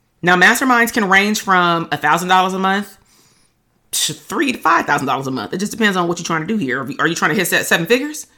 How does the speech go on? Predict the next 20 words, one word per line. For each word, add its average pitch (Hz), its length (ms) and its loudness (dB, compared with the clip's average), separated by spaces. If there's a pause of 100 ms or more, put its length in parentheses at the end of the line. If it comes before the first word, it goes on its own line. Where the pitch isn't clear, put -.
(460)
You 214 100 0
know? 233 160 2 (300)
So 196 500 2 (180)
let's 220 300 2
just 220 240 0
say 175 440 2 (380)
that 170 200 2
a 160 60 2
program 165 640 2
is, 139 580 -2
let's 180 160 0
just 214 140 0
do 190 160 4
a, 139 320 -2
a 131 160 -4
even 151 240 -2
number 135 200 -6
of 131 100 -10
twelve 147 320 -2
thousand, - 380 -6